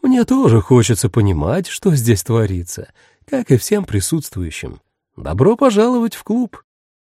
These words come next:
«Вот в этом мне труднее всего поверить», призналась Джинни, «что вы сами ничего пока толком не поняли. За столько лет?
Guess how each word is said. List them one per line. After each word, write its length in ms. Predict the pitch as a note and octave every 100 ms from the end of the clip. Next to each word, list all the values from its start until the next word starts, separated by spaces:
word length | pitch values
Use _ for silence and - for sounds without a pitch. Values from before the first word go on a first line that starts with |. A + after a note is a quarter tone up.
| _ -
«Вот 320 | G#3 G#3 G#3
в 100 | G#3
этом 240 | G#3 F#3
мне 180 | E3+ E3+
труднее 460 | D#3 G#3 F#3+ G#3+ F#3+
всего 360 | - G3+ C3+
поверить», 580 | - G#2 G2+ F2+ - - _
призналась 540 | - A2 F#2+ G2 F#2+ F#2
Джинни, 480 | G2 G#2 F#2+ F#2 - _ _ _ _
«что 240 | _ - A#3+
вы 80 |
сами 340 | G3+ A#3 G3+ D#3+ C#3 B2+
ничего 480 | B2+ E3 - D3+
пока 260 | D#3 D3 C#3+
толком 380 | - A2+ A#2 A#2+
не 100 | D3+
поняли. 440 | D3+ C3 G2 G2+ _ _ _ _
За 140 | -
столько 420 | - - F3 -
лет? 400 | A2+ C#3 G3 -